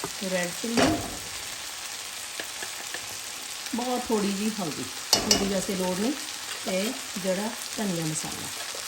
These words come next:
ਇਹਦੇ ਵਿੱਚ ਨਾਲ ਹੀ ਆਪਾਂ ਕੀ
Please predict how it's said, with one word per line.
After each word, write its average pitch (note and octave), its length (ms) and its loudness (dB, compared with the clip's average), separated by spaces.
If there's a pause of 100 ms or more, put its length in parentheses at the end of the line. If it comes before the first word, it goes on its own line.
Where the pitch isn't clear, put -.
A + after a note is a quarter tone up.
(3000)
ਇਹਦੇ A#3+ 220 0
ਵਿੱਚ G#3+ 520 0
ਨਾਲ A3 320 4
ਹੀ A#3 80 4
ਆਪਾਂ F#3+ 240 2
ਕੀ F#3 120 -2